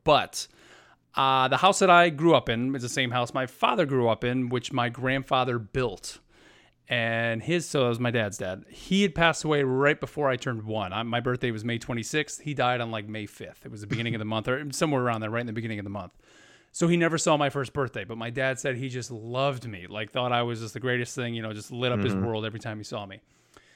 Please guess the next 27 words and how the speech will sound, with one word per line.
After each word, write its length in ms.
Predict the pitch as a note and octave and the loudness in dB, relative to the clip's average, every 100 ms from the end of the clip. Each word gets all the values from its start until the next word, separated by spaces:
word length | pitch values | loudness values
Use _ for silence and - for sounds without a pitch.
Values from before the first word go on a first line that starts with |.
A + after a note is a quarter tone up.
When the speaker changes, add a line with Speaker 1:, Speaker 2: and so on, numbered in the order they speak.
| _ - | _ 0
Speaker 1:
Well, 240 | D#3 D3+ | 4 6
Speaker 2:
Mm-hmm. 60 | D3 | 4
Speaker 1:
when 260 | D#3 D3+ | 2 0
he 140 | C#3+ F3 | -2 -4
passed 320 | E3+ D3+ - | -4 -4 -6
away, 600 | C#3+ G3 G3 D3+ C#3 B2+ - | -6 -2 -2 -2 -4 -6 -10
my 140 | - A#2+ | -12 -12
parents 440 | - D#3+ D3+ B2 | -8 -4 -4 -6
bought 260 | - B2 A#2 | -4 -4 -2
the 100 | A#2 | -4
house 240 | B2 A#2 | -4 -4
for 60 | C3 | -6
my 100 | A2+ | -10
grandmother, 420 | A2+ G3 E3 B2+ | -6 -6 -4 -4
and 120 | B2 A#2 | -4 -6
we 80 | |
just 180 | A#2 A#2 | -8 -8
moved 260 | B2 A2+ A2 | -6 -6 -6
into 180 | G#2+ G#2 | -8 -6
the 100 | A2+ | -6
house, 460 | C3 F#2+ - - _ _ _ _ _ _ _ | -6 -6 -12 -20 _ _ _ _ _ _ _
basically 280 | D#3 B2+ B2 | -4 -4 -4
to 40 | A2+ | -4
help 120 | A2+ | -4
my 80 | A2 | -4
grandmother 380 | A#2 G#2+ G#2 A2+ | -4 -6 -6 -6
out. 220 | G#2+ | -6